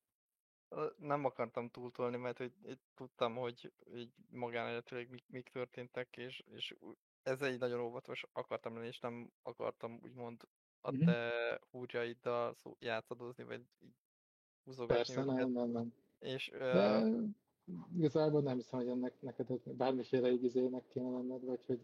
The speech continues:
Speaker 2: neked
Speaker 1: Mhm.
Speaker 2: ezt így különösebben figyelembe kéne venni. Nyilván nehéz neked is elvonatkoztatni róla, hogyha tudsz egy ilyet.
Speaker 1: Ja, jó, de
Speaker 2: De
Speaker 1: tudod, azért mesél az ember, hogy jól érezze magát a másik
Speaker 2: Igen.
Speaker 1: is, és
Speaker 2: Hát
Speaker 1: mm,
Speaker 2: igen.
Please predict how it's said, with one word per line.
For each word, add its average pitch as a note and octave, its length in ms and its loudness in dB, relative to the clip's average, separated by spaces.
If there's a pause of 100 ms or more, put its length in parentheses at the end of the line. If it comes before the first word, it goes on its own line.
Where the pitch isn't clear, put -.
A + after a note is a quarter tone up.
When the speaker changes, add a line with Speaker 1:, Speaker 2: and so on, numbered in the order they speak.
(160)
Speaker 2:
neked C3+ 200 -6
Speaker 1:
Mhm. C3 120 0
Speaker 2:
ezt - 140 -8
így - 100 -4 (120)
különösebben B2+ 440 2
figyelembe B2+ 380 4
kéne C3 200 2
venni. C3+ 180 6
Nyilván C#3 260 8
nehéz B2+ 240 4
neked B2+ 240 0
is - 140 -4
elvonatkoztatni B2 720 -6
róla, B2+ 180 -2
hogyha B2+ 180 -2
tudsz A#2+ 240 -4
egy B2 160 -2
ilyet. C3 240 2 (640)
Speaker 1:
Ja, D#3+ 120 4
jó, F3 140 6
de D#3+ 120 4
Speaker 2:
De - 0 -
Speaker 1:
tudod, C3 220 6
azért C3 280 2
mesél B2 320 0
az B2 100 0
ember, B2 260 0
hogy B2 160 -8
jól A#2+ 180 -4
érezze A2+ 260 -2
magát A#2 400 -4
a A#2 320 -4
másik A#2+ 340 -2
Speaker 2:
Igen. B2 220 -6
Speaker 1:
is, - 180 -10
és - 320 -14
Speaker 2:
Hát E3 100 -6
Speaker 1:
mm, - 120 -8
Speaker 2:
igen. A2+ 260 -8